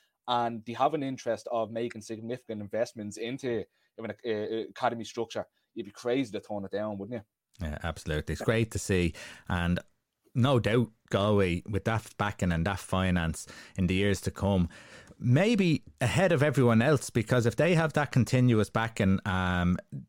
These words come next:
Speaker 2: they may, and this is what happens, you see the likes of Dundalk, they get that bit back and they get so many years out of it,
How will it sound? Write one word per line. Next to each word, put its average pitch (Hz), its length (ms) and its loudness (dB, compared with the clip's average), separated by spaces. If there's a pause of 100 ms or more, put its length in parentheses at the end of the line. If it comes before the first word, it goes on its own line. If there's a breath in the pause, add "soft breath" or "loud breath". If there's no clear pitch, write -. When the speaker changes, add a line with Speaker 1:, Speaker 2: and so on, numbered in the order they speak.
(140)
Speaker 2:
they 117 140 4
may, 131 380 4
and 117 200 2
this - 120 0
is - 60 -4
what 123 120 4
happens, 113 280 2
you 95 80 2
see 131 160 2
the 113 60 4
likes 113 240 2
of - 60 -18
Dundalk, 107 480 4
they 92 100 0
get 113 180 -2
that 107 160 -2
bit - 360 -4
back 101 240 -4
and 95 200 0 (440)
they 98 100 4
get 104 220 0
so 113 120 2
many 110 220 6
years 104 380 4
out 98 180 4
of 95 160 0
it, 98 160 0